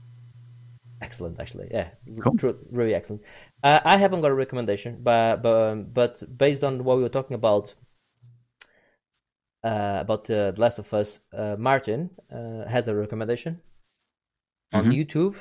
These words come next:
Speaker 1: so anyone can watch this. It's a documentary. It's about an hour and a half long, I think. I haven't seen it yet, but I am gonna watch it 'cause it sounds awesome. It's Grounded: The Making of The Last of Us.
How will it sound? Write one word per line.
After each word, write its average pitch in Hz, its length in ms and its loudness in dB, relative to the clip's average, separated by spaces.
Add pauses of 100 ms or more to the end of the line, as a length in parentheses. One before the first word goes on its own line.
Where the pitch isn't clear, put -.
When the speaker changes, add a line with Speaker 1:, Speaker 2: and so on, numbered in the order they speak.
(140)
Speaker 1:
so - 140 -6
anyone 117 200 -2
can 117 100 -6
watch 117 220 -2
this. 143 320 -6
It's - 260 -8
a 113 260 2
documentary. 135 600 0
It's 135 100 -6
about 135 200 2
an 139 80 -2
hour 147 120 2
and 139 80 -2
a 131 40 -2
half 139 220 -4
long, 147 220 2
I 147 60 0
think. 160 240 -4
I 147 60 8
haven't 151 160 4
seen 139 120 -4
it 127 80 -4
yet, 135 220 2
but 117 180 2
I 117 200 4
am 135 260 2
gonna 117 140 0
watch 113 180 0
it 117 40 -8
'cause - 120 -12
it - 0 -
sounds 117 160 -4
awesome. 131 240 -4 (340)
It's - 160 -10
Grounded: 156 640 2
The 123 140 -4
Making 147 340 -4
of 123 160 -12
The 127 80 -6
Last 127 220 -2
of - 120 -14
Us. - 380 -14